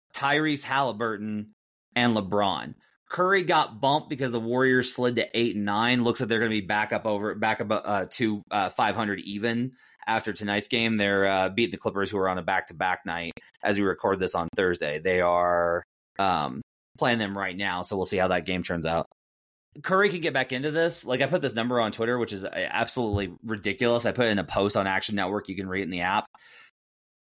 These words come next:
Curry is shooting twelve threes a game, okay? That's happened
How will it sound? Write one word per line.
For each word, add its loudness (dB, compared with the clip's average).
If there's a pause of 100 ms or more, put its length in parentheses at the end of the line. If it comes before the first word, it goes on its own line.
Curry 2 (380)
is 4
shooting 4
twelve 2
threes 2
a -4
game, -4 (400)
okay? -4 (340)
That's 2
happened -2